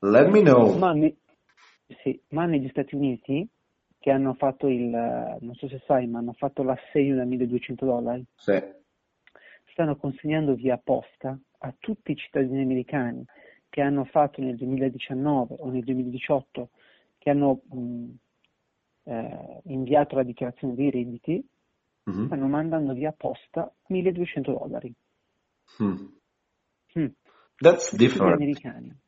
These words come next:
Speaker 1: That's different.
Speaker 2: Mm. E, e quindi no, è molto diver-, a parte che va, milleduecento non sono, non sono seicento, però il concetto è che tutti li ricevono. Poi adesso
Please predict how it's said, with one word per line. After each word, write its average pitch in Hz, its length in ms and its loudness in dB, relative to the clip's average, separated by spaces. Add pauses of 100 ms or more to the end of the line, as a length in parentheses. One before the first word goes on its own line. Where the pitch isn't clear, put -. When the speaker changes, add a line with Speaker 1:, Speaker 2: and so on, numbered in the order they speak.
(140)
Speaker 1:
That's 107 300 0
different. 92 440 0
Speaker 2:
Mm. - 40 -16 (1400)
E, 135 1000 2 (360)
e 147 120 -2
quindi 175 280 2
no, 139 340 0
è 120 260 -8
molto 131 340 -4
diver-, 135 300 2
a - 60 -10
parte 131 240 -6
che 139 80 -2
va, 131 140 0
milleduecento 135 840 -2
non 139 180 0
sono, 127 760 -4 (920)
non 139 260 -2
sono 139 240 -2
seicento, 131 720 -4
però 139 180 2
il 135 80 0
concetto 135 440 -6
è 151 60 -2
che - 180 -8 (120)
tutti 165 400 -6
li 127 140 -2
ricevono. 120 640 -6
Poi 131 140 0
adesso 131 440 -2